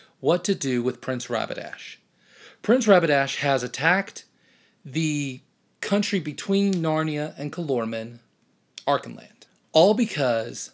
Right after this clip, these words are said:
Rapidash wanted Queen Susan. He's attacked, the battle has not gone his way, and they are deciding what to do with him. Edmund counsels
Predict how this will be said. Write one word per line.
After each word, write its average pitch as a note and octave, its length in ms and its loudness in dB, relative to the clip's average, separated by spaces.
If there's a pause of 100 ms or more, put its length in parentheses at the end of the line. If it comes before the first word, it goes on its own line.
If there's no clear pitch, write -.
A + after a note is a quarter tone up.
(300)
Rapidash D3 720 2 (200)
wanted B2+ 600 -4 (100)
Queen B2 300 -10
Susan. - 400 -12 (400)
He's B2 160 -4
attacked, F3+ 640 0 (460)
the A#2+ 80 -4
battle A#2+ 240 4
has A2 220 -6
not G#2 180 -8
gone G#2+ 200 -10
his G2+ 240 -16
way, D#3+ 480 -4 (760)
and C3 160 -4
they C#3 140 2
are F3+ 80 2
deciding B2+ 580 -4
what A2 220 -6
to - 80 -10
do A2 180 -8
with - 180 -18
him. G#2 160 -20 (600)
Edmund A#2 600 0 (840)
counsels C#3+ 960 -6